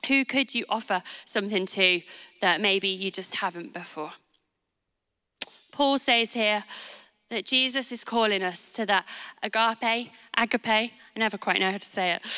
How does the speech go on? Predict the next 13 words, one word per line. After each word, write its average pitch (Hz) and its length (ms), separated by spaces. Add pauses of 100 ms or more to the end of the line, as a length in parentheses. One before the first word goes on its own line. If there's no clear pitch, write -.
(180)
calling 269 380
us 240 300 (220)
to 269 140
that 285 320
kind 254 280
of 226 120
love 196 520 (200)
by 220 140
seeking 247 680
a 220 80
heart 214 360
of 196 100
invitation 180 760